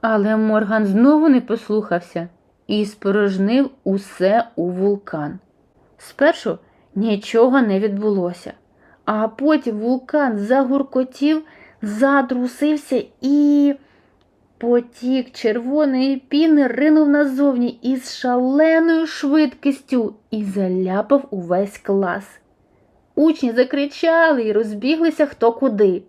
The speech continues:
гублячи цукерки, які щойно збирали. З волосся міс Мінерви скапувала червона піна. Однак вчителька оторопіла від шоку і не могла поворухнутись. Їй планшетці був гаплик.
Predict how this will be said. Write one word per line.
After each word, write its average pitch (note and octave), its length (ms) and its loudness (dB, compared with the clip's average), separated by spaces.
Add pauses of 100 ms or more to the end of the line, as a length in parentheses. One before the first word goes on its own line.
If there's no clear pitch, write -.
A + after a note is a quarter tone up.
(440)
гублячи G#3+ 520 -4
цукерки, C#4+ 560 0
які C4 180 -6
щойно G3 320 -4
збирали. G3 580 -4 (760)
З G3 200 -6
волосся G3+ 580 0
міс F3+ 300 -6
Мінерви G3 580 -2 (340)
скапувала F#3+ 840 -2
червона F3+ 600 -6 (120)
піна. D#3 340 -6 (1040)
Однак A#3+ 400 -2
вчителька C4+ 580 -6 (240)
оторопіла C4+ 920 2
від A#3+ 140 -6
шоку C#4 340 -4
і E4 40 4
не D#4+ 80 4
могла D4 280 2
поворухнутись. D4+ 960 -2 (640)
Їй B3 240 -2
планшетці A3 760 -4
був G#3 320 -4
гаплик. F#3 680 -8